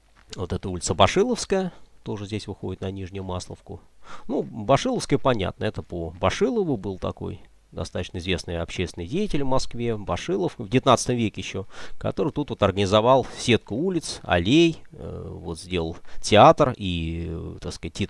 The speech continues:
танцплощадки в Петровском парке, который неподалёку отсюда находится. Вот, ну и в честь него вот назвали одну из улиц, ещё тоже в девятнадцатом веке. Вот там находится, вот, э, чуть подальше м-, машиностроительное объединение имени Румянцева.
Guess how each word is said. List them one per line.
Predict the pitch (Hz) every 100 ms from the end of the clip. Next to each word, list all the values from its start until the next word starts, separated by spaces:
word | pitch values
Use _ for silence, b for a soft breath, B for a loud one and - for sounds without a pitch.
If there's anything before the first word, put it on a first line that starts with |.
| -
танцплощадки | 110 98 - 101 92 - 160 - - 101 87
в | -
Петровском | 107 117 101 - 92
парке, | 156 180 151
который | 127 123 120
неподалёку | 117 110 107 -
отсюда | 101 104 95
находится. | 95 - 101 87 - 110 B B B B
Вот, | 95 85 147
ну |
и | 196
в |
честь | - 147 98
него | 87 110
вот | 110
назвали | 78 80 85 87
одну | 80 85
из | 85
улиц, | 82 78
ещё | - 113
тоже | 120 85
в |
девятнадцатом | 90 92 87 95
веке. | 87 - - B B B
Вот | 160
там | 262 240
находится, | 202 208 196 180 - 156
вот, | 139 -
э, | 139 127 -
чуть | 135
подальше | - 127 131 - 120
м-, | 113 120 -
машиностроительное | - 131 117 120 - 127 - 127 117 110
объединение | 104 113 120 113 110
имени | 117
Румянцева. | 131 151 233 220 202 180